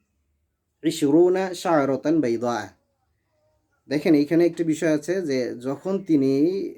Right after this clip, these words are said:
ওফাত বরণ করলেন, তখন তার মাথার এবং দাড়ির, মানে চুল যেগুলো ছিল, বিশটি চুলও কিন্তু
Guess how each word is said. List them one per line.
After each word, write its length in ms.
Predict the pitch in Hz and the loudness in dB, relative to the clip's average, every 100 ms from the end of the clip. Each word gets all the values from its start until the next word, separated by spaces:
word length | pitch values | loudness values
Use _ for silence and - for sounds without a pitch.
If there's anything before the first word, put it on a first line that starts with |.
| - 123 | -16 -12
ওফাত 320 | 139 135 185 | -12 -6 -6
বরণ 320 | 175 147 123 | -2 -2 -2
করলেন, 500 | 117 110 110 131 180 | -6 -8 -6 -6 -8
তখন 640 | 156 107 147 160 131 165 196 _ _ _ _ _ | -8 -8 -2 0 2 0 -4 _ _ _ _ _
তার 480 | 117 123 127 120 - _ _ _ _ _ _ | -6 -2 -2 -4 -10 _ _ _ _ _ _
মাথার 520 | 110 123 - 190 196 | -4 -2 -2 0 0
এবং 420 | - 135 131 139 120 | 0 -4 -2 -2 0
দাড়ির, 560 | 120 143 127 131 - _ _ _ _ _ _ _ _ _ _ | 0 2 2 -2 -6 _ _ _ _ _ _ _ _ _ _
মানে 320 | 113 113 113 113 | -14 -8 -6 -6
চুল 340 | - 180 180 123 | -2 2 4 4
যেগুলো 340 | 131 131 139 | 0 0 -4
ছিল, 320 | 131 123 123 | -6 -6 -4
বিশটি 480 | 147 135 196 - 208 | -4 -4 -8 -6 -8
চুলও 320 | - 165 165 | -2 2 4
কিন্তু 500 | 151 135 120 170 254 | 2 -2 0 -2 -2